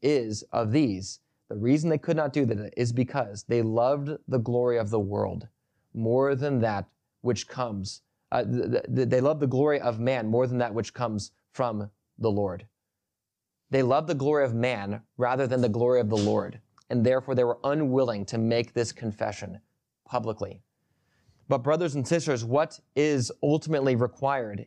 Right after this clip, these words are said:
is that you would both believe inwardly the truths of the gospel,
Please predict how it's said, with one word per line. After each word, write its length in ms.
is 220
that 240
you 140
would 360
both 320
believe 520
inwardly 760
the 100
truths 460
of 140
the 60
gospel, 600